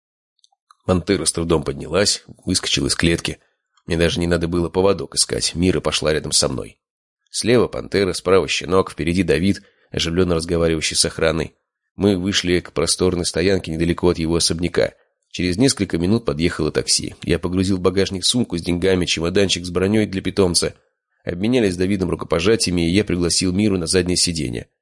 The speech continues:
Она кое-как поместилась, немного свернувшись и подбирая под себя пепельный хвост. Сам же попрощался с Давидом, который сучил мне свою визитку.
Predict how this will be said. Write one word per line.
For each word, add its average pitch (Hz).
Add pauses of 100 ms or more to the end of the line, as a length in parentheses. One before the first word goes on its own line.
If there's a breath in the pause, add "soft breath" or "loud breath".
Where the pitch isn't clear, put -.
(220)
Она 85
кое-как 85
поместилась, 85
немного 80
свернувшись 87 (360 soft breath)
и 98
подбирая 85
под 76
себя 82
пепельный 76
хвост. - (400)
Сам 123
же 95
попрощался 82
с 78
Давидом, 90
который 87
сучил 90
мне 87
свою 82
визитку. -